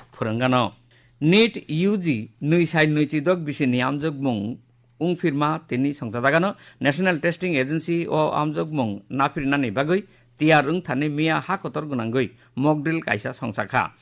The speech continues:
Ha kotor ni juda juda amjokmung kendro o songchajak mock drill o khorok nui ra sai ba chi sai ni bo kwbang naimthang sebuk manjakha। Amjokmung no srai srai tai kaham kwrwngkhe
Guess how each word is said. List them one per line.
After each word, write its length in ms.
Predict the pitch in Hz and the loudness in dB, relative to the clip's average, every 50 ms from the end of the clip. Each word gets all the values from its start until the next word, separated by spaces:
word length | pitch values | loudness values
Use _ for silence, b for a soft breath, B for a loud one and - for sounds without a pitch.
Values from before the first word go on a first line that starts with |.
| b b b | b b b
Ha 160 | b - 170 180 | b 0 0 2
kotor 280 | - 170 151 170 180 | 2 -2 0 0 0
ni 120 | 185 170 139 | 0 0 -2
juda 260 | 123 143 127 131 123 | -2 -2 -2 -2 -2
juda 300 | 113 123 117 127 120 123 | -2 -2 0 0 2 2
amjokmung 480 | 139 151 147 151 160 147 135 117 107 | 0 -2 -2 -4 -4 -4 -4 -4 -4
kendro 300 | 101 127 117 110 110 107 | -4 -4 -4 -4 -4 -4
o 80 | 127 135 | -6 -6
songchajak 520 | - - 123 107 117 117 113 131 143 139 | -8 -10 -12 -8 -8 -4 -2 -2 -2 0
mock 240 | 131 131 143 143 135 | -2 -2 -2 -2 -2
drill 220 | 131 156 165 165 151 | -2 -2 0 2 2
o 120 | 110 - b b b b b _ | 0 0 b b b b b _
khorok 460 | - 147 151 165 175 175 165 - - | 2 4 6 6 6 4 2 -6 -6
nui 280 | - 135 143 147 143 135 | -2 0 0 2 2 2
ra 180 | 123 117 117 | 2 2 0
sai 340 | 113 - - 113 107 139 - - - - _ - | 0 -2 -2 -2 -2 -2 -4 -10 -18 -20 _ -14
ba 320 | - 123 127 139 143 143 | -10 0 4 4 4 4
chi 180 | - - 139 127 | 2 -4 -6 -6
sai 260 | 123 - - 120 123 | -6 -4 -4 -4 -2
ni 140 | 127 123 120 | -2 -2 -4
bo 160 | 113 110 113 | -4 -4 -6
kwbang 440 | 110 - 123 120 147 151 156 160 170 b b b b b | -6 -6 0 2 2 2 2 0 -4 b b b b b
naimthang 500 | 139 147 147 143 135 127 - 127 120 113 | 0 2 2 2 2 0 -2 -4 -4 -4
sebuk 320 | - - 113 107 107 98 98 | -6 -6 -6 -6 -6 -6 -4
manjakha। 540 | 107 120 131 131 139 143 - 143 135 127 b b b b b - | -4 -2 -2 0 -2 -2 0 -2 -2 -2 b b b b b 0
Amjokmung 540 | 120 156 175 170 190 180 170 160 135 127 | 2 2 4 2 2 0 2 0 0 2
no 100 | 139 156 | 2 0
srai 240 | 151 - 170 160 165 | 0 -2 -2 -4 -4
srai 320 | 160 - 135 139 147 165 - - _ _ | -4 -2 -2 -2 -2 -2 -4 -10 _ _
tai 220 | - 165 165 165 | -2 -2 -2 -2
kaham 420 | - 143 135 131 120 117 110 101 98 - _ _ _ | -4 -4 0 0 0 0 0 -4 -8 -12 _ _ _
kwrwngkhe 480 | 127 120 117 113 104 - 143 143 160 | -6 -6 -6 -6 -6 -6 -6 -6 -6